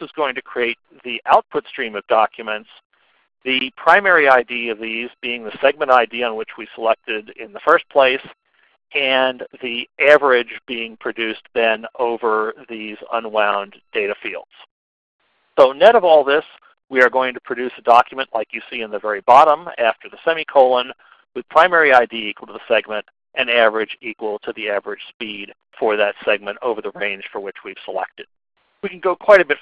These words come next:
further with the aggregation framework. I'm not gonna delve into the differences here, but we could, for example, return variance as well as average, in this case doing everything that's needed in the aggregation framework to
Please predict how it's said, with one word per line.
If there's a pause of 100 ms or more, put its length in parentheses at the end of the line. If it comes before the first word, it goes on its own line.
further
with
the
aggregation
framework. (100)
I'm
not
gonna
delve
into
the
differences
here,
but
we
could,
for
example,
return (380)
variance (240)
as
well
as
average, (420)
in
this
case (100)
doing
everything
that's
needed (100)
in
the
aggregation
framework (460)
to